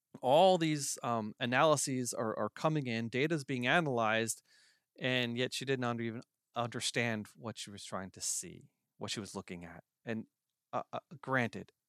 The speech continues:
anyone who's new to a field can make newbie errors. I understand that. And I've, I've made plenty myself, and every time I get into a field, I'm like,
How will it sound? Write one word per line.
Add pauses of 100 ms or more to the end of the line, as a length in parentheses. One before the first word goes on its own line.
(160)
anyone
who's
new
to
a
field (360)
can
make
newbie
errors. (200)
I
understand
that.
And
I've,
I've
made
plenty
myself,
and
every
time
I
get
into
a
field,
I'm
like,